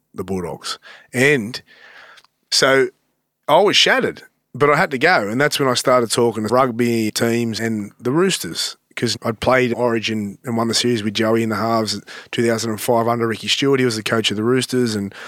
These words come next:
we had a good relationship, and that's how that unfolded. But the Bulldogs at the time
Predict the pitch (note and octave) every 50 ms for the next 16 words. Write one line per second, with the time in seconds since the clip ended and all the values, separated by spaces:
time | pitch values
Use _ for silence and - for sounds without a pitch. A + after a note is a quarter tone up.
0 | - - - _ - B2+ B2+ A#2 A2+ - B2 A2 A2+ A2 A2+ A#2 A2 A#2+ A2 -
1 | - A#2 G#2 A#2 B2+ B2 A2+ - - - A#2 A2+ A2+ A2 A2+ G#2+ G2+ - - -
2 | - - - - - - _ _ _ - A2+ A2+ G#2+ - - - D3 D#3 D3+ C#3
3 | A2 F2+ - - _ _ _ - B2 C#3 B2+ B2 - _ _ _ _ _ _ -
4 | A2+ A2 B2+ C3+ A#2 C#3+ D#3+ E3+ F3 E3+ E3 D#3+ D3+ C#3 A#2+ C#3 C3 A#2 A#2+ -
5 | - B2 B2 B2+ B2+ B2 B2 B2 A2+ G#2+